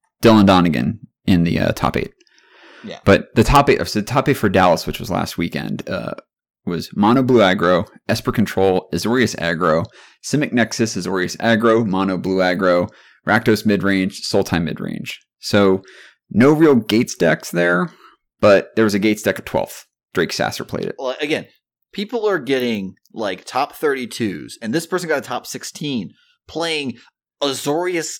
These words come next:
Speaker 2: Guildgate.
Speaker 1: Yep.
Speaker 2: Like,
Speaker 1: Yeah, it's definitely a deck. Um, I, I'm just happy that they printed enough cards. It, it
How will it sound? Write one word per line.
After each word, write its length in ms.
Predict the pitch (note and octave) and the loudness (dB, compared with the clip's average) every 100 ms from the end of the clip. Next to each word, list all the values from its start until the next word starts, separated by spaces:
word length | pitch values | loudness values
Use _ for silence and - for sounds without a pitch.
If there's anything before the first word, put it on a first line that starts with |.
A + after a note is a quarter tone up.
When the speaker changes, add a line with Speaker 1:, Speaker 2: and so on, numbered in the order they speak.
| - | -10
Speaker 2:
Guildgate. 640 | C#3+ D#3 C#3+ F2+ D#2 - - _ _ - | -6 -4 -4 -8 -8 -14 -20 _ _ -4
Speaker 1:
Yep. 180 | G#3 - _ _ - - - | -4 -4 _ _ -20 -20 -12
Speaker 2:
Like, 760 | A2+ B2 B2 A#2+ A#2 A#2 - - _ _ _ - - - - - - - - _ _ _ | -4 0 2 2 0 -6 -18 -18 _ _ _ -14 -12 -10 -12 -16 -20 -20 -20 _ _ _
Speaker 1:
Yeah, 180 | A#2 C#3 | 2 4
it's 400 | B1+ B2+ - - | 6 4 2 -6
definitely 380 | - G#2+ C#3 C3 | 0 0 0 0
a 40 | |
deck. 360 | G#2 G#2+ - - | 2 2 -2 -10
Um, 400 | G2 F#2+ F2+ E2+ _ _ - | -6 -6 -6 -10 _ _ -4
I, 180 | G2 F2+ | -4 -4
I'm 220 | G2 G2 | -6 -6
just 160 | G2 G2 | -6 -6
happy 300 | F#2+ F#2+ G2 | -2 -2 -2
that 160 | F#2+ F2 | -4 -4
they 120 | F2+ | -6
printed 400 | - - F#2+ F2+ | -8 -8 -6 -6
enough 260 | E2+ E2+ - | -8 -10 -8
cards. 320 | - F2 - | -6 -6 -6
It, 120 | - | -8
it 200 | F#2+ G2+ | -8 -10